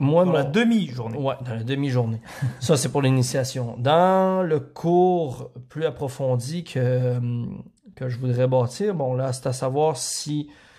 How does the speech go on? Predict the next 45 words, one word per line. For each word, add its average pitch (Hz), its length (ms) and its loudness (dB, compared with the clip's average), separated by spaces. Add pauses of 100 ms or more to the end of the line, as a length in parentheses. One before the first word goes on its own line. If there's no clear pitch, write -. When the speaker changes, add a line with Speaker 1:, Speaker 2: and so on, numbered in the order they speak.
(380)
Speaker 1:
euh, 127 120 -4
ça 131 160 -4
va 131 100 2
se 127 100 -4
réaliser 131 360 0
cette 135 240 -2
année 135 180 2
ou 143 160 2
non. 160 300 2
Dans 127 120 -4
mon 131 200 0
idéal, 143 320 0
oui, 135 260 2
au 151 60 0
moins 139 260 2 (100)
un. 143 280 2 (440)
Ça 127 200 -4
serait 147 440 -2
une 120 140 0
fin 170 200 2
de 170 40 0
semaine 156 480 0
complète 131 680 -4 (840)
où 135 80 -10
ce 123 100 -12
que 123 60 -2
les 117 140 2
gens 127 120 2
de 139 60 0
l'extérieur, 127 400 -2
bon, 120 160 -2
là, 117 100 -2
il 113 80 -4
faudrait 117 300 -4
qu'ils 113 140 -8
restent 123 240 -4
à - 20 -6
Québec, 123 400 -2
qui - 80 -8
est 127 40 -2
notre 127 200 -2 (1000)
lieu 131 100 0
de 123 100 2
résidence. 127 520 2
Speaker 2:
Exact. 123 260 -2